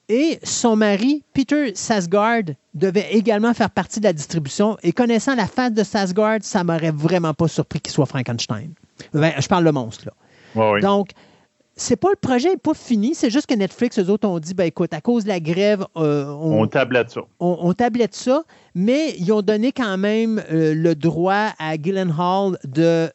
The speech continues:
Speaker 1: d'aller magasiner ailleurs. Et je pense que c'est un beau projet. Je trouve que c'est une erreur de la part de Netflix de mettre ce projet-là sur, sur les tablettes ou d'abandonner le projet parce qu'avec la distribution que t'as là,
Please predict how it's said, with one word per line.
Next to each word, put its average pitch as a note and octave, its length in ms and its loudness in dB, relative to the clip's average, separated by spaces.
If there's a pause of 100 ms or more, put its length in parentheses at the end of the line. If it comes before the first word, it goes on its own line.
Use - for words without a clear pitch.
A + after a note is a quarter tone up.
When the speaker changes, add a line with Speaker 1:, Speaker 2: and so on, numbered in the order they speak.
(260)
Speaker 1:
d'aller F#3 240 0
magasiner F#3 460 0
ailleurs. D3 380 -4 (640)
Et D#3 200 2
je G3 100 2
pense C4 300 0
que A3 100 2
c'est - 160 -4
un F#3 100 4
beau F3+ 160 0
projet. F#3 640 0
Je G3 100 0
trouve A#3 220 -2
que - 80 -16
c'est - 160 -2
une G#3 120 2
erreur A#3+ 440 2
de E3 140 -2
la D#3 100 -2
part G3 240 -2
de F3 80 0
Netflix D#3+ 560 0
de C#3+ 100 2
mettre F3+ 220 -2
ce - 120 0
projet-là D3+ 500 0
sur, C#3 320 0
sur D#3+ 120 -2
les C#3+ 60 0
tablettes D3 380 -2
ou D#3+ 40 -4
d'abandonner E3 540 2
le F3+ 60 -2
projet D3 320 2
parce E3 180 -6
qu'avec F3 320 -2
la D3+ 120 0
distribution A#3+ 720 0
que - 60 -6
t'as B3+ 160 2
là, B3+ 160 2